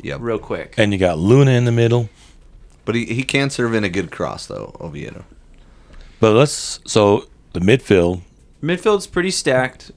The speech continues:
Speaker 2: Um,
Speaker 1: Yeah,
Speaker 3: And
Speaker 1: there's
Speaker 3: then
Speaker 1: a lot there.
Speaker 3: the weakest point of this whole, part of this whole team
Speaker 2: It's up top.
Speaker 3: is the same thing that was the weakest part last season, and that is who's gonna score the goals. Are they counting on Demir?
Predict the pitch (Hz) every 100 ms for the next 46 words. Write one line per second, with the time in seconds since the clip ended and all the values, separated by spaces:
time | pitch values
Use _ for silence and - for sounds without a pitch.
0 | - 117 113 110 107 - - - - 104
1 | 98 104 85 85 85 82 71 85 _ _
2 | _ - 110 107 127 143 135 - 123 117
3 | 101 92 95 104 107 98 98 85 98 95
4 | 92 85 117 - 185 180 - _ - 98
5 | 90 85 120 135 127 127 117 104 95 92
6 | 92 90 95 90 90 85 85 80 85 76
7 | 73 76 - - - - 92 85 92 98
8 | - - 85 82 - - _ _ _ _
9 | _ _ - 107 104 98 - 92 87 85
10 | 80 80 90 95 - 104 107 101 95 90
11 | 98 127 143